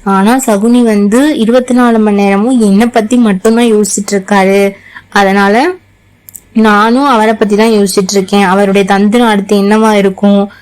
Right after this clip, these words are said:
அவ அதை எப்படி நம்ம முறியடிக்கணும், பாண்டவர்களுக்கு அவங்க, அவளால தீங்கு இழைக்காம எப்படி காப்பாத்துறது, இந்த மாதிரி நானும் அவரை பத்தி தான் நினைச்சிட்டு இருக்கேன். அதனாலதான் இந்த கண்ணாடியில அவர் தெரியுறாரு. ஒருவேளை என்னுடைய அன்புக்குரியவர் சகுனி தான் போல" அப்படின்னு சொல்லி சிரிச்சுக்கிட்டாங்களாம்.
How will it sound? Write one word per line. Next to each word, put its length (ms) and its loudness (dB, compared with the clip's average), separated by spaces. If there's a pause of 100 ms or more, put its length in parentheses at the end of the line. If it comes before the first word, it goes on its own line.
(220)
அவ 260 0
அதை 220 0
எப்படி 280 0
நம்ம 320 2
முறியடிக்கணும், 840 0
பாண்டவர்களுக்கு 760 0
அவங்க, 300 2
அவளால 600 0
தீங்கு 420 0
இழைக்காம 420 0
எப்படி 320 -2
காப்பாத்துறது, 760 0
இந்த 120 0
மாதிரி 240 0
நானும் 320 0
அவரை 220 0
பத்தி 260 -4
தான் 200 2
நினைச்சிட்டு 360 -2
இருக்கேன். 420 -2 (480)
அதனாலதான் 520 0
இந்த 220 0
கண்ணாடியில 400 0
அவர் 460 0
தெரியுறாரு. 800 0 (340)
ஒருவேளை 400 2
என்னுடைய 360 0
அன்புக்குரியவர் 680 0
சகுனி 400 0
தான் 200 0
போல" 440 0
அப்படின்னு 300 0
சொல்லி 420 0
சிரிச்சுக்கிட்டாங்களாம். 880 -2